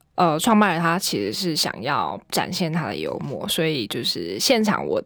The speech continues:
观察到也是说，有一些记者其实底下是有在笑，就是觉得有 catch 到这个点，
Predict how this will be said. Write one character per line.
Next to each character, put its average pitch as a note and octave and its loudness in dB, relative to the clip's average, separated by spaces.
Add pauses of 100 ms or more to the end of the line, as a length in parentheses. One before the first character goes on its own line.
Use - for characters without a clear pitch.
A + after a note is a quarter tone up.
观 G#3+ 2
察 F#3 0
到 E3+ 2
也 - -4
是 - -2
说， D#3 -2 (240)
有 D#3+ -4
一 F3 -2
些 F3+ 0
记 F#3 0
者 - -6
其 F3 -6
实 C#3 -8
底 - -8
下 D#3+ -2
是 E3 -4
有 G#2+ -4
在 A#2+ -6
笑， - -2
就 C#3+ -6
是 D#3 -6
觉 - -10
得 E3 -10
有 D3 -6
catch - 0
到 C#3+ 2
这 D3 -6
个 - -4
点， - -2